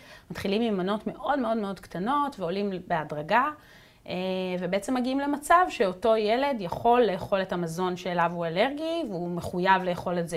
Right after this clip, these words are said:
כל יום כדי לשמור על הסבילות הזאת. אה, ובעצם, אה, במק-, במקרים כאלה שהוא מצליח, אז חשיפה שגויה לא מסכנת אותו.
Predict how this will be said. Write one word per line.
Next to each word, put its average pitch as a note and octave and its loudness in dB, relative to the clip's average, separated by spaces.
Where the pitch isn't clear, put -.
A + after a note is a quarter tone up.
כל F#3 2
יום F#3 0
כדי E3+ -6
לשמור F3+ 0
על F3 2
הסבילות F3 -2
הזאת. F#4+ 0
אה, F3+ -4
ובעצם, G#3 2
אה, C4+ 2
במק-, A3+ 2
במקרים G#3 4
כאלה D4+ 8
שהוא G#3+ 0
מצליח, D4+ 6
אז F#3 -4
חשיפה G3+ 2
שגויה A3+ 4
לא G#3 6
מסכנת G3 0
אותו. - -14